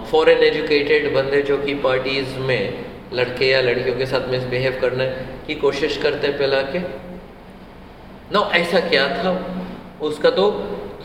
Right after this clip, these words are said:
out of, अ, my curiosity, मैं उसके साथ बैठ के मैंने कहा, "चल, मैं भी चलता हूँ।" तो लड़-, उसको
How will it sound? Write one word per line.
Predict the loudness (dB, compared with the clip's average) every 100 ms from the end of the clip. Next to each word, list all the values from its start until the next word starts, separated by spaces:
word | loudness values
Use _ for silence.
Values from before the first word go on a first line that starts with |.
| -16 -16 0
out | 2 4 4
of, | 2 0 0 2
अ, | 4 2 -2 -6 -10 -12 -16 -18 -18 -20 -20 -16 -2
my | 0
curiosity, | 4 6 6 4 2 2 -2 -4 -6 -8 -10
मैं | -6 -2
उसके | 0 0
साथ | 2 2
बैठ | 2 2
के | 2
मैंने | 0 0
कहा, | -2
"चल, | 0 -2
मैं | -2 -4
भी | -4
चलता | -4 -6 -6 -8
हूँ।" |
तो | -6
लड़-, | -6 -6 -10 -14 -14 -8
उसको | -8 2 4 4 4